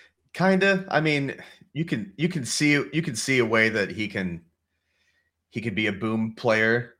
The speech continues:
I mean, it's not out of the realm of possibilities, but certainly it's not someone I'm really trying to target right now. Um, if Baltimore does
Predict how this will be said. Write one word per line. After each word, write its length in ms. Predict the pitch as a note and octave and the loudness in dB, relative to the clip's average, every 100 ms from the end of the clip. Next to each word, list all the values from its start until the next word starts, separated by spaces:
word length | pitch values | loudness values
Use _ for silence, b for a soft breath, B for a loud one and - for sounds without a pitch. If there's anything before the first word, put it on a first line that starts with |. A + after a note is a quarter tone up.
| - | -6
I 80 | G2 | -2
mean, 380 | F#2 E2+ E2+ - _ _ | -2 -2 -8 -12 _ _
it's 140 | F#2 - | -10 0
not 160 | A#2+ | 4
out 120 | G#2 G#2+ | 4 2
of 60 | |
the 60 | G2 | 2
realm 160 | G2 | -2
of 100 | F#2 | -2
possibilities, 840 | F#2 F2+ - E2 F2+ F2+ F2+ E2 - b b b b b b - | -2 -2 -2 -8 -6 -6 -8 -10 -16 b b b b b b -4
but 180 | G2 - - _ _ _ | -4 -4 -16 _ _ _
certainly 380 | - - D#3+ A#2 | -6 4 4 4
it's 100 | G#2 | 0
not 180 | A2+ G2+ | 2 0
someone 220 | G#2 F#2+ | 0 0
I'm 260 | F#2+ F2+ - _ _ _ _ E2 | 0 -2 -8 _ _ _ _ -16
really 220 | E2 F#2+ F#2 | -6 -4 -4
trying 300 | - G2 E2 | -4 -4 -4
to 60 | |
target 300 | - G2 F#2+ | -2 -2 0
right 160 | G2 G2 | -2 0
now. 420 | G#2 G2 G2 - - | 0 -2 -4 -10 -4
Um, 500 | F#2+ F2+ F2 D#2+ D#2 _ _ _ _ _ _ _ _ _ - | 0 0 -2 -6 -14 _ _ _ _ _ _ _ _ _ -18
if 160 | F#2 - | -12 -2
Baltimore 480 | G#2 G2+ G2+ G2 F#2+ | 0 0 -2 -4 2
does 420 | A2+ A2+ G#2 | 4 4 0